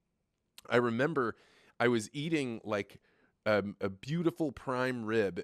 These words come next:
and I, and it tasted like sand to me because I was like, "This is so boring." And the reason it was boring is 'cause normally if I was eating by myself, I'd just have my phone out and I'd be checking things out.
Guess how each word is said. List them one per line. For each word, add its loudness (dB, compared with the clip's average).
and -2
I, -2
and -4
it -6
tasted -4
like -4
sand -4
to -12
me -10
because -8
I 0
was -6
like, -6
"This -2
is -6
so -2
boring." -6
And -2
the 0
reason 0
it 2
was -4
boring 0
is -4
'cause -6
normally 2
if -2
I 4
was -2
eating -2
by -2
myself, -4
I'd 0
just -10
have -4
my -4
phone -2
out -2
and -10
I'd -2
be -6
checking -4
things -4
out. 0